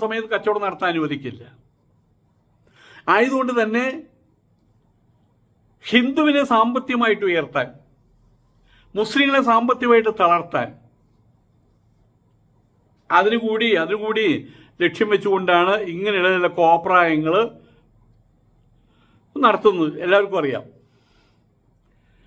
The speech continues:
ഇത്രയേ പറയാനുള്ളൂ. ഈ ഒരു മനുഷ്യൻ അമ്മയുടെ ഗർഭപാത്രത്തിൽ നിന്ന്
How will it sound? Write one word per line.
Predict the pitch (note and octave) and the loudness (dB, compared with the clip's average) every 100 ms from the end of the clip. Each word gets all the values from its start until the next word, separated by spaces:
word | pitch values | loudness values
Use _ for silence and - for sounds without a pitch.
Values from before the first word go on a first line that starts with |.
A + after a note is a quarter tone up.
| _ _ _ _ _ _ _ _ _ _ _ _ _ _ _ _ _ | _ _ _ _ _ _ _ _ _ _ _ _ _ _ _ _ _
ഇത്രയേ | _ D#3+ F3 E3+ | _ 2 4 4
പറയാനുള്ളൂ. | E3+ E3+ F3 F3 D#3 E3 | 2 4 2 0 -2 0
ഈ | G3 | 0
ഒരു | F#3 E3+ | 2 0
മനുഷ്യൻ | D3 C#3+ - D#3 D3 - - _ - - _ _ _ _ _ _ _ _ _ _ _ _ _ _ _ _ - F3 | -2 -4 -2 -2 -2 -10 -20 _ -20 -20 _ _ _ _ _ _ _ _ _ _ _ _ _ _ _ _ 0 2
അമ്മയുടെ | G3+ A3+ A3 G3 | 4 4 4 2
ഗർഭപാത്രത്തിൽ | G3 G#3 G#3+ G#3 G#3+ G#3 A3 A3 | 2 2 2 0 0 0 2 0
നിന്ന് | A3 A3+ A3+ | -2 -4 -4